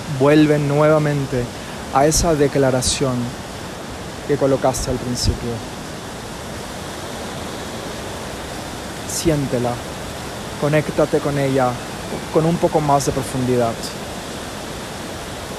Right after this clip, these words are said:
Y lentamente, a tu propio ritmo, comienza a despertar. Comienza a sentir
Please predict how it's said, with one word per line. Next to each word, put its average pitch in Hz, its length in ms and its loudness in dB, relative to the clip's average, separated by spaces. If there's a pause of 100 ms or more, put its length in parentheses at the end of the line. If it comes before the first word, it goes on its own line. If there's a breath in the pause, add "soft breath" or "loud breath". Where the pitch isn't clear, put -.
(2000)
Y 170 220 2
lentamente, 143 720 2
a 120 40 0
tu 120 140 -4
propio 147 400 2
ritmo, 120 400 -2
comienza 131 440 0
a 127 40 0
despertar. 120 600 -2 (1400)
Comienza 135 360 0
a - 20 0
sentir 131 420 0